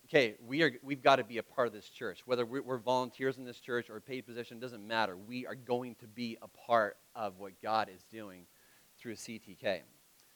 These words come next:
And, uh, we went back to our lives from that point, our, our, our northern B C lives. Meanwhile, plans for Ferndale were just, they were moving forward. And a lot of you that are here today, you remember what that was like. Just a lot of activity, a lot of action.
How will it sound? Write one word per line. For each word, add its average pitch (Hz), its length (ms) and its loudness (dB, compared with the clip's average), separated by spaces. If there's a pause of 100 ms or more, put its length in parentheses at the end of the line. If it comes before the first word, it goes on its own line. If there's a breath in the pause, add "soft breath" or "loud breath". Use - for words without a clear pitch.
(420 soft breath)
And, 139 320 4
uh, 120 320 10 (1040)
we 123 80 -6
went 156 180 4
back 156 260 12
to 170 100 4
our 143 80 12
lives 139 380 10
from 135 160 -12
that 120 220 0
point, 123 220 -2
our, 117 240 4
our, 117 160 6 (380)
our 120 100 6
northern 127 380 2
B 123 160 -2
C 120 280 -6
lives. 107 520 4 (360 soft breath)
Meanwhile, 139 340 8
plans 156 420 4
for 156 140 -4
Ferndale 143 500 4
were 127 80 -4
just, 123 200 -10 (280 soft breath)
they 139 120 8
were 123 140 6
moving 151 640 10
forward. 139 300 4
And 135 100 0
a - 20 -8
lot 143 160 10
of 143 80 2
you 143 140 4
that 139 100 4
are 135 60 2
here 131 160 -4
today, 127 180 -8
you 127 180 -4
remember 135 280 -6
what 135 180 2
that 131 140 4
was 120 160 -4
like. 127 260 8
Just - 180 -20
a 113 40 -16
lot 139 440 10
of 143 120 4
activity, 131 560 2
a 117 40 -6
lot 139 220 10
of 139 140 4
action. 120 560 4